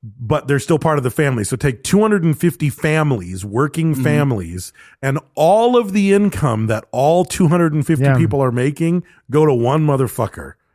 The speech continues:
Speaker 3: Yeah.
Speaker 2: Right.
Speaker 1: That guy's got some cheese, man.
Speaker 3: Yeah.
Speaker 2: Yeah.
Speaker 1: That's a
Speaker 3: Yeah.
Speaker 1: fucking good amount of money. None of
Speaker 3: I
Speaker 1: them
Speaker 3: mean,
Speaker 1: are
Speaker 3: you
Speaker 1: fucking
Speaker 3: do have
Speaker 1: getting
Speaker 3: to,
Speaker 1: rich.
Speaker 3: you do have to take care of
Speaker 2: But he
Speaker 3: everybody
Speaker 2: wasn't
Speaker 3: there,
Speaker 2: like, uh,
Speaker 3: you
Speaker 2: but
Speaker 3: know?
Speaker 2: they're not living lavish, at least that I saw. Like, it wasn't that he had a jet and fucking
Speaker 1: No.
Speaker 2: diamond encrusted
Speaker 1: No.
Speaker 2: shoes. It really was that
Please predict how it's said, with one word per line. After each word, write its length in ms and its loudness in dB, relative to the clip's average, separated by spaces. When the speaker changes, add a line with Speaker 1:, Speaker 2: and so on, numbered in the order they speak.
Speaker 3:
Yeah. 200 2
Speaker 2:
Right. 220 -8
Speaker 1:
That 160 0
guy's 160 0
got 180 -2
some 140 -6
cheese, 440 -2
man. 240 -6
Speaker 3:
Yeah. 80 4
Speaker 2:
Yeah. 120 0
Speaker 1:
That's 180 0
a 40 2
Speaker 3:
Yeah. 140 2
Speaker 1:
fucking 220 -2
good 180 2
amount 260 2
of 60 0
money. 220 2
None 180 2
of 80 0
Speaker 3:
I 80 2
Speaker 1:
them 40 4
Speaker 3:
mean, 80 2
Speaker 1:
are 20 4
Speaker 3:
you 80 4
Speaker 1:
fucking 20 2
Speaker 3:
do 40 4
have 200 2
Speaker 1:
getting 160 -2
Speaker 3:
to, 160 2
Speaker 1:
rich. 120 -2
Speaker 3:
you 120 4
do 160 4
have 220 2
to 100 -6
take 260 0
care 400 0
of 220 4
Speaker 2:
But 140 2
he 80 -2
Speaker 3:
everybody 160 2
Speaker 2:
wasn't 100 2
Speaker 3:
there, 320 2
Speaker 2:
like, 60 2
uh, 240 0
Speaker 3:
you 60 2
Speaker 2:
but 80 2
Speaker 3:
know? 40 0
Speaker 2:
they're 100 2
not 220 -2
living 320 0
lavish, 500 -4
at 60 -10
least 380 -6
that 100 -2
I 80 0
saw. 380 -6
Like, 180 -4
it 80 -6
wasn't 300 -2
that 100 -2
he 80 -2
had 140 0
a 80 -4
jet 500 -4
and 220 -4
fucking 260 -4
Speaker 1:
No. 180 2
Speaker 2:
diamond 280 -2
encrusted 400 -6
Speaker 1:
No. 120 2
Speaker 2:
shoes. 220 0
It 160 2
really 240 0
was 320 -2
that 240 -4